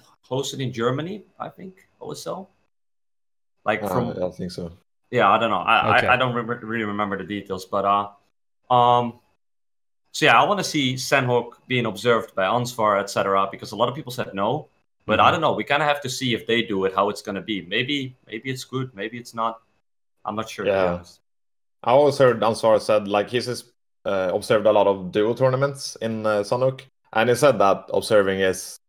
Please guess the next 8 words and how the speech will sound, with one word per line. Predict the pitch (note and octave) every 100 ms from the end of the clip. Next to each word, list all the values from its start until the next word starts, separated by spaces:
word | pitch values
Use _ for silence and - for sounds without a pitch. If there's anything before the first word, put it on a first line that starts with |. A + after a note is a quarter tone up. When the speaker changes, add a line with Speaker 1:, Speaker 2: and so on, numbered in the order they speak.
| _ _ _ _ _ _ _
Speaker 2:
a | A2
lot | A2+ G#2+
harder | G#2+ G#2+ A2+ A2+ A2 -
and | G2 F#2+ F#2 F2+ - _ _ _ _ _ _ -
it | G#2 G#2 F#2
doesn't | G#2+ G#2 G2+
really | G2+ G2
look | G2